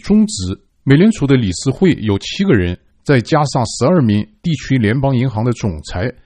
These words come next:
也就是说，最多十九位美联储的官员会把他们的一些预测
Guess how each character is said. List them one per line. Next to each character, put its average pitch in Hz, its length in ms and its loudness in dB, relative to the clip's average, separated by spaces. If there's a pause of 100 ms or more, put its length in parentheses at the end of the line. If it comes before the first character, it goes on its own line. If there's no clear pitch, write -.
(140)
也 120 120 6
就 165 140 2
是 - 80 -4
说， 151 160 2 (180)
最 220 280 4
多 147 220 2
十 214 340 0
九 113 220 2
位 123 280 2 (240)
美 107 140 2
联 113 160 2
储 - 120 -6
的 90 120 -2
官 135 200 2
员 92 300 0 (240)
会 185 160 4
把 98 140 2
他 156 240 -2
们 156 80 0
的 135 80 2
一 - 20 2
些 127 180 0
预 156 280 2
测 - 340 -4